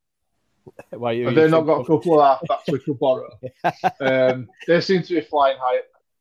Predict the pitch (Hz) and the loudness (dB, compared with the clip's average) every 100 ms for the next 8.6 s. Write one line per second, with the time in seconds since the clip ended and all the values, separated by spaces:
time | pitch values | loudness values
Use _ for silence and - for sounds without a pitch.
0 | _ 139 143 139 131 123 123 123 120 _ | _ -4 -4 -6 -12 -16 -16 -16 -16 _
1 | - 101 98 139 143 135 - 143 143 143 | -16 -14 -4 0 0 -2 -6 -4 -2 -4
2 | - 143 147 139 131 131 127 120 139 127 | -6 -6 -4 -2 -2 -2 -4 -4 -6 -4
3 | 127 127 131 - 127 127 - 123 - 117 | -2 -4 -6 -8 -10 -14 -14 -14 -14 -16
4 | 127 - 151 156 143 135 127 127 123 135 | -14 -14 -10 -6 -2 -2 -2 -6 -10 -14
5 | - 117 127 127 123 127 143 127 135 117 | -8 -8 -6 -10 -6 -4 -4 -6 -12 -12
6 | - - _ - 135 135 135 135 127 117 | -14 -16 _ -14 -10 -4 -4 -4 -8 -8
7 | 123 131 127 - 127 120 - _ - - | -2 -2 -2 -8 -10 -12 -14 _ -20 -20
8 | - _ 113 123 139 | -20 _ -20 -10 -6